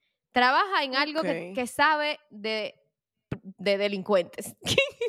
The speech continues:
Speaker 2: Ok, muy, muy específico eso.
Speaker 1: El punto es que él llegó a mi casa y él le dijo a mi papá,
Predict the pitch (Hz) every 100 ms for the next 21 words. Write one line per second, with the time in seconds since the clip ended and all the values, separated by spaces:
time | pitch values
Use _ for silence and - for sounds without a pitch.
0 | - 415 277 277 - 277 214 196 185 196
1 | 214 226 262 285 262 233 226 240 254 254
2 | 233 185 190 170 - 180 175 196 190 _
3 | _ _ _ - 254 262 339 370 330 226
4 | 208 - 214 233 262 302 359 240 180 -
5 | 311 392 _ 233 220 202 247 320 _ _
6 | - 208 196 202 233 294 359 208 277